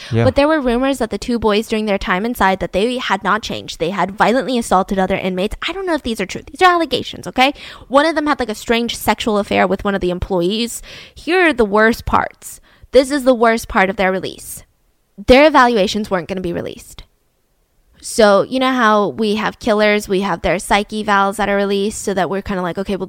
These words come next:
Speaker 2: this is what they were diagnosed with. This is what was going on."
Speaker 1: Uh-huh.
Speaker 2: Not as an excuse, but maybe it explains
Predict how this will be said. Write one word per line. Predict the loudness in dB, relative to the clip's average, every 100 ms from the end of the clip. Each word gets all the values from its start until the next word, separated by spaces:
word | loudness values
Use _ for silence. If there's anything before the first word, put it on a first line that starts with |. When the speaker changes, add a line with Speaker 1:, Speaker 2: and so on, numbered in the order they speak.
| -6
Speaker 2:
this | -6
is | -6
what | -4
they | -4
were | -4
diagnosed | -4 -4 -4 -4 -4
with. | -6
This | -6 -6
is | -4
what | -2
was | -2
going | -2 -2 -2
on." | -6 -8 -14 -16 -2
Speaker 1:
Uh-huh. | 2 2 0 -2 -2
Speaker 2:
Not | 2 4
as | 2 0
an |
excuse, | -4 -6 -4 -2 -2
but | -2 -2 -2
maybe | -4 -4
it | -4
explains | -8 -6 -4 -4 -8